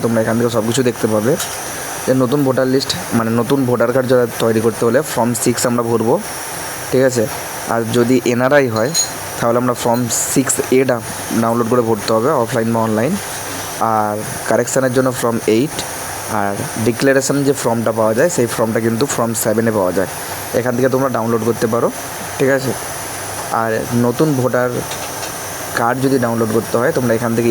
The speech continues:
ইপিক ডাউনলোড করে নিতে পারবে, ঠিক আছে? এখানে ইপিকে যাবে, তোমাদেরকে দেখিয়ে দিচ্ছি।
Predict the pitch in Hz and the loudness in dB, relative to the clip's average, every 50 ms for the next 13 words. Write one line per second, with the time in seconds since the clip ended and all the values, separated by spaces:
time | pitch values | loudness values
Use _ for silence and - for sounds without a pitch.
0 | 117 117 113 - 131 120 - - 117 113 110 110 110 113 107 - - 117 113 117 | 4 4 4 2 0 -2 -2 -2 -2 -2 0 0 0 0 2 2 2 2 2 2
1 | 110 120 110 113 110 113 135 180 226 - - - - - - - - - - - | 2 0 2 0 0 2 2 0 0 -2 -8 -10 -10 -8 -6 -4 -4 -4 -4 -6
2 | - - - - - - - - - - 135 147 143 143 117 98 - - - - | -8 -10 -10 -12 -12 -12 -12 -8 -2 0 0 2 2 2 0 -2 -4 -8 -10 -12
3 | - - - - - - - - - - - - - - - - - - - - | -12 -12 -12 -10 -10 -10 -10 -10 -10 -10 -10 -10 -10 -12 -12 -12 -12 -10 -10 -10
4 | - - - - - - - - - - - - - - - - - - - - | -10 -10 -10 -10 -10 -10 -12 -12 -12 -10 -10 -10 -10 -10 -10 -10 -12 -6 -2 -2
5 | 120 120 127 123 123 120 113 123 123 117 131 123 120 117 113 120 160 175 165 - | 0 0 2 2 2 2 2 0 0 2 2 4 4 4 4 2 2 0 -2 -6
6 | - - - - - - - 131 113 117 110 110 104 101 107 110 120 113 110 117 | -10 -10 -10 -10 -6 -4 -2 0 0 2 2 2 2 2 2 2 2 2 2 0
7 | 113 - - 143 | 0 -2 -2 -2